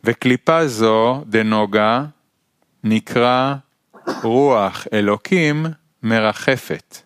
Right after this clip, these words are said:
שאותיותיו מת פרח, הם רפ"ח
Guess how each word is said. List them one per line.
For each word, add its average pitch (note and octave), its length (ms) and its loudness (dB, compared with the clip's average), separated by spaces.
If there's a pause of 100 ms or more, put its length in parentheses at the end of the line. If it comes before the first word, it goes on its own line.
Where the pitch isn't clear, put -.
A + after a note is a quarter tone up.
(1300)
שאותיותיו C#3+ 1120 -2 (960)
מת A#2 520 -4 (240)
פרח, F2+ 840 -2 (1400)
הם C#3+ 420 0 (680)
רפ"ח B2 880 -2